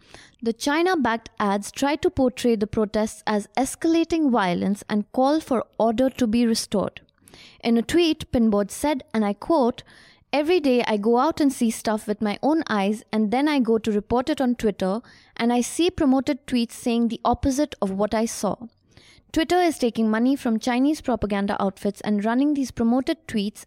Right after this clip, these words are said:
against the top Hong Kong protest hashtags," unquote. Twitter is yet to issue a statement. Since June,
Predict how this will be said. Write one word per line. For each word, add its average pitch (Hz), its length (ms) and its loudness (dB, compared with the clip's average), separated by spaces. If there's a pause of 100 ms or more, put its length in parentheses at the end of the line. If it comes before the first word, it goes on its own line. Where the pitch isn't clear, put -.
against 214 320 -2
the 214 80 -2
top 247 380 -2
Hong 214 260 0
Kong 220 200 0
protest 202 540 -4
hashtags," - 640 -6 (440)
unquote. 202 500 -4 (460)
Twitter 311 460 0
is 196 180 -2
yet 214 300 -2
to 240 140 0
issue 220 300 0
a 220 60 2
statement. - 600 -6 (420)
Since 349 360 -2
June, 214 340 0